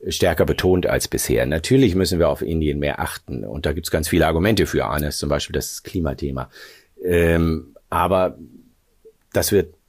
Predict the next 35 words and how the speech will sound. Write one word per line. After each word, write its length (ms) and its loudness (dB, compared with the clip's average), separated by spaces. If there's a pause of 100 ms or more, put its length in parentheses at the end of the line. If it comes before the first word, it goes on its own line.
(160)
dauern 500 4
und 220 -2
es 140 -2
ist 280 -4
kein, 580 0 (420)
äh, 180 -6
kein 540 0 (100)
smooth 800 0
ride, 520 -2
denn 320 -4
Indien 380 2
ist 400 -6
derzeit 540 -2
unter 160 -2
der 80 2
jetzigen 360 0
Regierung 360 0
ein 140 -4
schwieriger 380 0
Partner. 420 -4
Die 100 -6
nimmt 200 -6
den 100 -2
Mund 200 -4
sehr 160 0
voll, 300 2 (680)
liefert 440 4
im 100 2
Verhältnis 440 2
zu 80 0
dem, 140 2
was 120 0
sie 180 -6
ankündigt, 920 0
ähm, 580 4